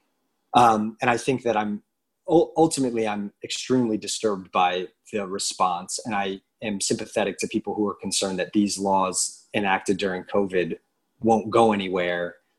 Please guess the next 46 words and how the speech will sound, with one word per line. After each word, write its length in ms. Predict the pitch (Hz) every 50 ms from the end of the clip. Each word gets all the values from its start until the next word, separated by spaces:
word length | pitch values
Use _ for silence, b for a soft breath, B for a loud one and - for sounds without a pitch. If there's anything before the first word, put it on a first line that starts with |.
| _ _ -
um, 300 | 107 101 95 90 90 92 -
and 120 | 107 98
that 140 | 98 92 98
will 140 | 101 98 95
remain 440 | 98 101 98 98 104 104 104 101
more 220 | 98 98 98 101 98
or 60 | 95
less 460 | 95 98 95 95 90 - - - - -
in 100 | 104 95
place 400 | - - 107 104 101 95 - 101 -
or, 460 | 123 110 104 98 95 92 92 90 - _ _ _ _ _ _ _ _ _ _ _
um, 440 | 117 104 98 95 92 92 90 90 92 -
at 180 | 117 107 95 110
least 240 | 113 113 107 - - -
on 160 | 117 110 104
the 80 | 95 82
books. 560 | - - 123 120 107 98 - - - - - -
I, 180 | 110 104 98 - - _ _ _ _ -
I'm 120 | 117 113
sympathetic 580 | 107 - 147 123 104 104 - 135 139 127 110 -
to 120 | - 110
that 240 | 95 90 87 85 87
view. 240 | 92 95 95 92 92
I 80 | 92 92
get 360 | 85 - - 107 101 - -
where 560 | - 110 101 101 98 95 92 92 92 92 - _ _ _ _ _ -
people 260 | - 123 - 107 98
can 200 | - - 104 101
be 100 | - 92
concerned 300 | - 90 - - 104 98
about 180 | 85 85 85
that. 160 | 85 82 78 - 110
I'm 100 | 110 113
not 180 | 110 104 101
sure 200 | - - - 113
that 140 | 101 95 90
that's 240 | - 98 95 - -
the 100 | - 90
case, 400 | - - 117 120 123 120 - -
and 100 | 110 104
I, 140 | 101 101 101 - _ _ _ _ _ -
I 60 | 120
genuinely 520 | 120 107 123 127 131 127 117 113 107 107 95
believe 420 | 98 104 107 117 113 104 95 90
that 180 | 92 92 92 - -
m-, 140 | 113 110